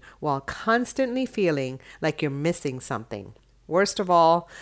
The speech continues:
most of the concepts can't be applied to improve your physical,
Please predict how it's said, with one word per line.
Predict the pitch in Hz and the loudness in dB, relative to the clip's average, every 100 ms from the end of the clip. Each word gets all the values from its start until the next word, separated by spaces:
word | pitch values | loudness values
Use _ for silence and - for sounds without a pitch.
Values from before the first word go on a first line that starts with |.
| - | -10
most | 165 165 185 | 2 2 4
of | 240 | 4
the | 226 | 2
concepts | 247 247 226 220 - 143 - | 2 2 2 2 -2 -4 -6
can't | - 190 175 - | -4 -2 -2 -4
be | 214 196 | -2 -2
applied | 190 - 190 190 185 | -2 -2 0 0 -2
to | - | -6
improve | 151 147 - 170 131 | -6 -6 -4 -4 -2
your | 139 | -8
physical, | - 214 220 233 233 233 233 | -2 0 0 -2 0 0 -2